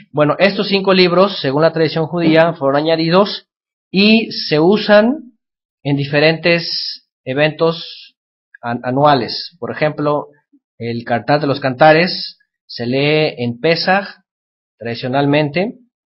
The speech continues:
El libro de Ruth, este que vamos a ver, se lee, eh, en Shavuot. El libro de Lamentaciones se lee en Tisha B'Av, el nueve de Av, el,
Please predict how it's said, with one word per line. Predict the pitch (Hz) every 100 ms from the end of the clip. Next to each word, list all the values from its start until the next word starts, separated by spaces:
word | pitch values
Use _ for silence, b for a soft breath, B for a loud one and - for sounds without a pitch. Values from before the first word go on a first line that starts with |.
| _
El | - 120
libro | 131 135
de | 131
Ruth, | 131 165 190 196 -
este | 127 147
que | 135
vamos | 135 135
a | 139
ver, | 139 151 165 -
se | - 120 123
lee, | 151 160 160 185 - _ _ _ _ -
eh, | 120 120 120 120 120 120 - _ _ _ _
en | - 147 151
Shavuot. | 143 120 127 147 160 208 214 - _ _ _ _ _ _ _ _ _ _ _ _ _ _ _ _ _ _ _ _ _
El | - 135
libro | 160 165 160
de | 160 165
Lamentaciones | 143 135 135 123 165 165 170 185 190 - -
se | - 127
lee | 131 160 160 175 190 - _ _ _ -
en | 143 156 156
Tisha | 131 151 143
B'Av, | 139 143 180 -
el | 131
nueve | 143 147
de | 127
Av, | 131 165 170 -
el, | 120 120